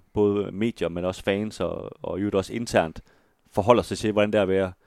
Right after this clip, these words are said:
eller hvad, hvad, hvad der skal ske i A G F, det, det er bare hårdt, og det er opslidende.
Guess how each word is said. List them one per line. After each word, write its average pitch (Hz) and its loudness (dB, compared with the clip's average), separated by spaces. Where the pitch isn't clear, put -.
eller 95 2
hvad, 104 6
hvad, 110 8
hvad 107 2
der 107 -2
skal 107 -2
ske 147 -2
i 113 2
A 90 0
G - -8
F, - -14
det, 107 -4
det 104 4
er 98 6
bare 104 6
hårdt, 110 2
og 101 -4
det 104 2
er 101 0
opslidende. 90 -4